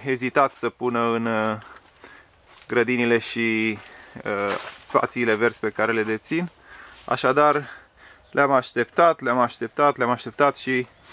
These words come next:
acum deja au venit, uh, crizantemele. O să trebuiască să ne extindem și spațiul acesta să fie ocupat de următoarea cultură.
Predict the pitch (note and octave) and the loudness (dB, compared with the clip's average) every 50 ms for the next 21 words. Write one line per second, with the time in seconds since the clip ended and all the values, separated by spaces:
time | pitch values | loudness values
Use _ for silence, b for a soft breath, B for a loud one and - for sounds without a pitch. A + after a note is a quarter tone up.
0 | B B B B B B - B2 - - C3 C3 A#2+ A#2+ A#2+ A2 C3 B2+ B2 A#2+ | B B B B B B -2 -2 0 -2 -4 -2 0 0 2 4 4 4 4 4
1 | A2 A#2+ B2 B2+ A#2+ A#2 - B2 A#2+ A#2 A#2 A#2 A2 - - B2+ B2+ G#2+ A#2+ A2 | 2 0 -2 -2 -4 -4 -2 0 0 0 -2 -4 -8 -6 -4 -4 -2 0 0 0
2 | A2 A2+ - - D3+ D3+ D3 C#3+ C#3+ C#3+ C#3 C#3 C3+ B B B B B B B | 0 0 0 0 2 2 2 2 4 4 4 2 2 B B B B B B B
3 | B - - B2+ - C3+ B2 - B2 A2 B2 C3+ A#2 - - - A#2+ - - B2+ | B -12 -10 -6 -6 -4 -2 -2 0 2 2 2 2 0 -4 -6 -6 -4 -2 0
4 | A#2 A#2 A2+ A2+ B B B B B B B B B B - B2+ A#2 A#2+ A2+ - | 2 2 2 0 B B B B B B B B B B -8 -4 -4 -4 -4 -6
5 | - - C3+ C3 - - - - - E3 E3 E3 D3+ E3 F3 F3+ F3 D#3 D3 B | -6 -2 -2 -2 -2 -4 -8 -4 -2 0 0 2 4 4 4 4 2 -2 -8 B
6 | B B B B B B B B B - - - _ _ - - _ _ _ _ | B B B B B B B B B -20 -20 -20 _ _ -20 -20 _ _ _ _
7 | _ B B B B B B B B B _ - - - - - C3 C3 A#2+ B2 | _ B B B B B B B B B _ -12 -12 -10 -6 -2 -2 0 2 2
8 | C3 C3 A#2+ B B B - - - D3 C#3+ C#3 - C3+ B2+ B2 - - D3 - | 0 -2 -2 B B B -8 2 4 4 4 4 0 0 0 0 0 -2 -6 -4
9 | - C#3+ C3 - B2 - - C3+ C3 B2+ A#2+ A#2+ A#2+ - - - B2+ - B2 - | -4 -4 -4 -4 -10 -8 -6 -2 0 0 0 0 -4 -6 -8 -8 -6 -6 -2 2
10 | - B2+ A#2+ B2 A#2+ A#2+ A#2 B B B B B B B B B B _ - A#2 | 4 4 4 4 0 -4 -4 B B B B B B B B B B _ -8 -6
11 | A#2+ A#2+ B2 A#2+ - C3 B2 B2 C3 - - C#3 C3+ - - D3+ C3 A#2 | -2 0 2 4 4 4 4 2 0 -2 -4 -4 -4 -2 -2 0 0 -2